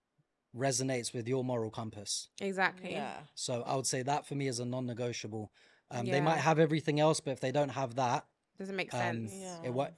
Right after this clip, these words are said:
Speaker 1: I don't think it's gonna work for me.
Speaker 2: Yeah, that was my
Speaker 3: Yeah.
Speaker 2: number one
Speaker 3: Yeah, that was yours, isn't
Speaker 2: non-negotiable.
Speaker 3: it? <laughs>
Speaker 2: Yeah, of course, has to be,
Speaker 3: Yeah.
Speaker 2: 'cause I feel like,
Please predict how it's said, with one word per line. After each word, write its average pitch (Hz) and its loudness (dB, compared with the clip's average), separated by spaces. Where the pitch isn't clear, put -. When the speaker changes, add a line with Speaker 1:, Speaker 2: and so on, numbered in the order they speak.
Speaker 1:
I 131 -2
don't 135 0
think 123 -4
it's 117 -4
gonna 117 -4
work 113 -4
for 117 -12
me. 110 -8
Speaker 2:
Yeah, 180 -2
that 214 4
was 214 0
my 190 4
Speaker 3:
Yeah. 190 4
Speaker 2:
number 185 -2
one 170 0
Speaker 3:
Yeah, 196 0
that 220 -10
was 180 -8
yours, 185 0
isn't 254 2
Speaker 2:
non-negotiable. 220 6
Speaker 3:
it? 208 4
<laughs> - 4
Speaker 2:
Yeah, 180 4
of 349 -6
course, 254 0
has 190 0
to 202 0
be, 185 -2
Speaker 3:
Yeah. 170 -4
Speaker 2:
'cause 180 -4
I 175 -2
feel 214 -4
like, 180 2